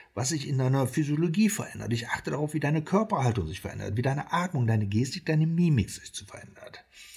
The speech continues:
Als vierten Schritt werden wir weitere Zwischenschritte in Gegen-,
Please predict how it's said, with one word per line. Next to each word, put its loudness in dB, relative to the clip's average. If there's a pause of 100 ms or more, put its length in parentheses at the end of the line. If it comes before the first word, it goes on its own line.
(680)
Als 0 (640)
vierten 4
Schritt 2
werden 2
wir 2
weitere 4
Zwischenschritte 0
in -2
Gegen-, -2